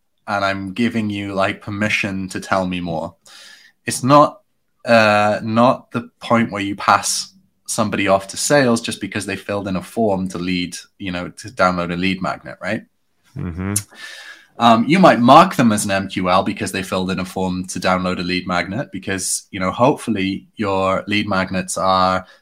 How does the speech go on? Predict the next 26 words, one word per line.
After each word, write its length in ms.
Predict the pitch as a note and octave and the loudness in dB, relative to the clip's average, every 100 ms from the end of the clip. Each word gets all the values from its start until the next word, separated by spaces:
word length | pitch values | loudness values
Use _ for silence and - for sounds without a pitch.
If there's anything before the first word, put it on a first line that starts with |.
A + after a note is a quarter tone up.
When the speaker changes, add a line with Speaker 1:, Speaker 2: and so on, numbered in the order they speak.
| - | -4
Speaker 1:
targeted 540 | A2+ G2+ G2 F#2+ F#2 | 4 4 4 -4 -8
to 120 | - F#2+ | -8 -8
a 40 | |
specific 520 | - F#2+ - F#2 G2 | -6 -6 -6 -6 -6
pain 260 | - F#2 F#2+ | -4 -4 -2
point 280 | G2 F#2 F#2 | 0 0 -4
that 100 | - | -8
they 140 | F2+ | -8
feel 340 | - G2 F#2+ | -4 -2 -2
at 160 | F2 E2+ | -2 -4
the 160 | F#2+ F2+ | -8 -6
stage 380 | - F2 F2+ | -2 -2 -2
of 60 | F#2+ | -4
awareness 640 | F2 F2 F#2 G2 F2 E2+ | -4 2 4 4 0 -4
that 140 | - - | -8 -6
they're 200 | F2 A#2+ | -2 0
at. 240 | C#3+ - _ | 0 -2 _
So, 340 | - F2 F2 - - _ _ _ | -6 -4 -4 -8 -20 _ _ _
give 140 | G#2 | -4
you 100 | G2 | -2
an 40 | F#2+ | -2
example 440 | F#2 G#2 G2+ G#2+ | 0 0 0 -2
here. 200 | G#2 A#2 | 0 0
We 140 | G#2 G2+ | 2 2
recently 420 | A2+ A2 A2+ F#2+ | 0 0 -2 -6
created 600 | - G2+ G2 F#2+ G2 F#2 | -4 0 0 -2 -4 -6